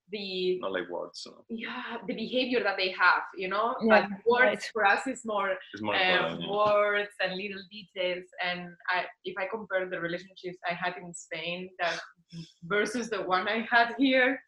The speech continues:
Speaker 1: uh, totally. In Spain, we are, like, more detailist. And what you said about the little papers, uh, but
Speaker 3: <laughs>
Speaker 1: it's,
Speaker 3: Yeah.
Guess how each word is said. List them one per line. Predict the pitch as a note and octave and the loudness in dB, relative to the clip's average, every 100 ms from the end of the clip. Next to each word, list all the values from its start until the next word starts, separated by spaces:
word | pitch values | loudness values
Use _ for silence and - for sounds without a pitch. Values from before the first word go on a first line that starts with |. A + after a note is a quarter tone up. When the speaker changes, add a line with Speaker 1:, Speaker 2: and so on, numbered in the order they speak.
| _ _ _ _ _ - | _ _ _ _ _ 0
Speaker 1:
uh, | F3+ E3+ D#3 - - | 4 4 2 -4 -8
totally. | G3 F3 D#3 D#3 D#3 F3 | -6 -4 -6 -6 -8 -10
In | F3 | -12
Spain, | - F3+ F3+ | -6 -6 -2
we | F3 | -2
are, | E3+ | 0
like, | E3 D#3+ - | -2 -6 -8
more | E3+ E3 E3 _ _ | -8 -6 -8 _ _
detailist. | F#3 F3+ D#3+ E3 E3+ E3+ E3 | -14 -8 -6 -4 -4 -6 -12
And | E3 _ - | -14 _ -6
what | E3+ F#3+ | -4 -4
you | |
said | F#3+ F#3 F#3+ | -4 -2 0
about | G#3+ G#3 G#3+ | 2 0 0
the | |
little | A#3+ C4 C#4 C#4 | 0 0 0 0
papers, | A#3 A3+ A#3 A#3 A#3 C4+ - - | 0 0 2 2 4 2 -4 -4
uh, | A3+ | 0
but | B3+ - | 2 2
Speaker 3:
<laughs> | - | 8
Speaker 1:
it's, | C4+ G#3 | 8 10
Speaker 3:
Yeah. | A3 A3+ A#3+ A#3 | 12 12 12 12